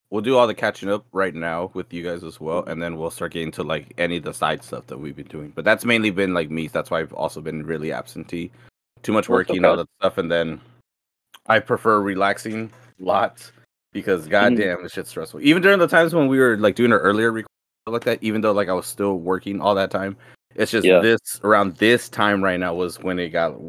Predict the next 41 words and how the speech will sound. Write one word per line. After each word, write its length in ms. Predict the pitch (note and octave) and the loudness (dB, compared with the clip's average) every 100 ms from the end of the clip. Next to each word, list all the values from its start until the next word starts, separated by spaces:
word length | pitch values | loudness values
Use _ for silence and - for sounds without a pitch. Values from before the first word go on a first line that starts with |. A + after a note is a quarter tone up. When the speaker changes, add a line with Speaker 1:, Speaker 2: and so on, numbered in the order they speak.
| F2 | -8
Speaker 1:
way 340 | A2 A2+ G2+ F#2+ | -4 -2 0 -2
hectic. 520 | E2 - E2+ - - _ _ | -4 -8 -14 -14 -20 _ _
All 140 | G2+ A2 | 2 2
the 60 | |
other 100 | A2 | 0
times 220 | - G#2 D#2+ | -2 -6 -6
it 60 | |
wasn't 240 | E2+ E2+ D#2 | -8 -8 -10
as 80 | C#2+ | -12
hectic. 320 | E2 D#2+ - _ _ _ _ _ _ - | -14 -14 -16 _ _ _ _ _ _ -8
Speaker 2:
Uh-huh. 260 | F#2+ F2 F2 _ _ _ - | -6 -6 -10 _ _ _ -8
Speaker 1:
Yeah. 240 | F#2 E2 - _ _ - | -6 -6 -12 _ _ -4
That's, 220 | B2 B2 - A2 | -2 -2 -10 -2
that's 180 | C3 | -2
mainly 240 | C3+ G#2+ E2+ | 0 -4 -4
me 240 | D#2+ F2 - | -8 -12 -10
in 60 | |
a 20 | F2 | -10
nutshell. 460 | E2+ - E2+ F2+ - _ _ _ _ _ _ _ | -8 -8 -8 -8 -12 _ _ _ _ _ _ _
Whoever 180 | A#2 F#2+ | -2 -2
wants 220 | F#2+ F#2 | -2 -8
to 280 | - F#2 E2+ E2 _ - | -4 -2 -2 -8 _ -14
drop 240 | F#2+ F2 D#2 | -2 -2 0
in 80 | E2+ | -6
what 100 | E2 | -4
they've 100 | E2+ | -6
been 160 | D#2+ | -8
doing, 240 | D#2 D#2+ E2 _ | -12 -14 -16 _
go 100 | D2+ | -14
for 200 | - D2 | -12 -14
it. 60 | D#2+ _ G#2 | -16 _ 6
Speaker 2:
Um, 580 | C3 C#3+ C#3+ C#3+ C#3 - | 6 4 0 -4 -6 -8
yeah, 140 | G2+ | -6
I 180 | - G#2 | -2 -2
could 280 | A2+ C3 G#2 _ _ - | 2 2 2 _ _ 2
go 140 | G2+ | 4
next. 340 | E2+ F2 G2 _ _ _ - | 4 0 0 _ _ _ -8
Speaker 1:
Okay. 120 | B2+ - _ - | -8 -8 _ -10
Speaker 2:
Um, 280 | F2 F2 D#2+ _ _ _ _ _ - _ _ _ _ _ - | -8 -10 -14 _ _ _ _ _ -20 _ _ _ _ _ 2
honestly, 340 | G2 G#2+ - F2+ | 4 4 0 -6
just, 200 | F#2 | -6